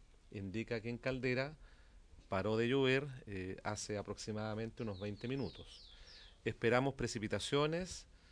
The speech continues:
eh, en la comuna de Copiapó para el transcurso de la tarde,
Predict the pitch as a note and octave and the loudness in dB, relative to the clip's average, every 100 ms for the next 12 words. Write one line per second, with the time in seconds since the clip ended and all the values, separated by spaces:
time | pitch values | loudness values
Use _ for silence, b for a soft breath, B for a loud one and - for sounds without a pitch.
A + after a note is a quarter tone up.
0 | b b - G#2+ G2+ F#2+ G2 G#2+ G#2 G2 | b b -8 -2 0 0 -4 -4 -4 -4
1 | G2 G#2 A2 G#2+ G#2 G2 A2+ C3 D#3 F#3+ | -4 -2 -2 0 -2 0 2 4 4 4
2 | - G#2 F#2+ G#2 F#2+ G#2+ G2+ - G#2+ A#2 | -2 -2 0 -2 -4 -4 -4 0 2 4
3 | B2+ D3+ D#3+ D#3+ G3 | 6 6 6 0 -4